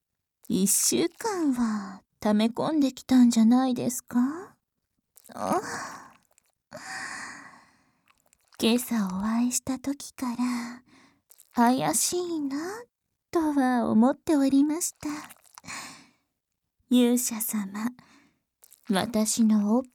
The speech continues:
ぱいの膨らみや、おっきなお尻を、ちらちら横目に見ておりましたしね。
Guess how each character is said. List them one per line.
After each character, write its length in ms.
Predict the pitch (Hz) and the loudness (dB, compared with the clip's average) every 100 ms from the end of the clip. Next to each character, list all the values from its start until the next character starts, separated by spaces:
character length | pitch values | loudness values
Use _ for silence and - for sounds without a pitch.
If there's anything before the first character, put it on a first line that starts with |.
| _ | _
ぱ 160 | 254 | -2
い 100 | 240 | 0
の 180 | 208 190 | 0 -2
膨 360 | 185 - - 233 | -6 -10 -2 -2
ら 160 | 247 247 | 0 0
み 260 | 254 262 | 0 -2
や、 40 | 254 277 277 262 247 _ - 440 - - _ _ _ | -2 -4 -4 -6 -10 _ -16 -14 -16 -20 _ _ _
お 140 | 220 185 | -2 -2
っ 80 | 185 _ | -4 _
き 180 | - 202 | -8 -4
な 240 | 302 302 233 | -2 0 0
お 40 | |
尻 520 | - 247 247 247 240 | -2 -8 -6 -2 -2
を、 40 | 262 277 262 _ _ _ 622 - - - - _ _ _ | -2 -6 -8 _ _ _ -12 -12 -14 -20 -20 _ _ _
ち 220 | - 247 254 | -4 -2 0
ら 160 | 240 | -2
ち 180 | - 208 | -4 -4
ら 160 | 196 175 | -2 -2
横 400 | 170 - 240 233 | -6 -4 0 4
目 160 | 247 | 6
に 180 | 247 247 | 8 6
見 140 | 247 | 6
て 180 | - 427 | 2 0
お 80 | 339 | 2
り 200 | 285 262 | 4 4
ま 160 | 269 277 | 4 0
し 100 | - | -2
た 160 | 247 | -2
し 220 | 247 220 | 0 0
ね。 240 | 214 233 | 0 -2